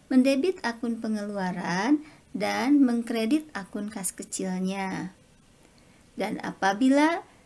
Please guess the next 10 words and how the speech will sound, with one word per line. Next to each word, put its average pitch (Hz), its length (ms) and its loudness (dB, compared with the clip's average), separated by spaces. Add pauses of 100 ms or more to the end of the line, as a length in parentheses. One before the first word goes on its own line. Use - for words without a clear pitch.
(240)
terjadi 233 640 -2
pengisian 247 720 0
kembali 220 480 0
kas 359 240 -4
kecil, 214 720 -4 (240)
maka 233 480 -4
akan 220 240 -8
dicatat 220 640 -6
dengan 233 320 -4
mendebit 262 560 -2